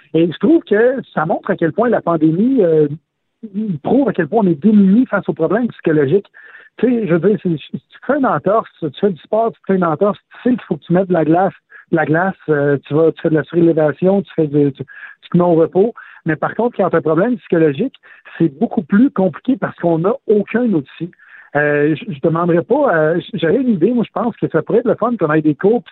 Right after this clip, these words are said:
psycholo-, euh, de, sur la psychologie, des cours de psychologie et de gestion des émotions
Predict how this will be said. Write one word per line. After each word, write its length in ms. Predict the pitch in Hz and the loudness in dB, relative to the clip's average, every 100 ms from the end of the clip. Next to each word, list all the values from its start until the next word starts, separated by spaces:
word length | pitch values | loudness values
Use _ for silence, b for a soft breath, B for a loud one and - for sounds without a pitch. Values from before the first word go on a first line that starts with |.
| _ | _
psycholo-, 400 | - 233 220 170 151 | -2 0 2 0 -2
euh, 100 | 160 | -2
de, 240 | 156 147 | 0 -2
sur 140 | 135 170 | -2 -2
la 100 | 160 | -2
psychologie, 460 | - 214 190 147 | -2 -2 0 -2
des 100 | 208 | -6
cours 140 | 175 214 | -2 0
de 80 | |
psychologie 580 | 190 - 185 156 139 220 B B B | 0 -2 0 0 0 -6 B B B
et 80 | 185 | 0
de 120 | 180 | 0
gestion 360 | 156 175 - 294 | 0 -2 -2 0
des 160 | 233 156 | 0 0
émotions 420 | 151 131 165 | 0 -2 -4